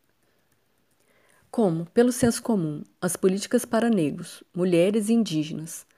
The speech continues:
são conhecidas por políticas identitárias, então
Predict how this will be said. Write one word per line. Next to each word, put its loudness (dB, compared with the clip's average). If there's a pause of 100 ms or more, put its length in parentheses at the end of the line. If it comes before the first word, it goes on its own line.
(400)
são 0
conhecidas 0
por -2
políticas -2
identitárias, -6 (500)
então -2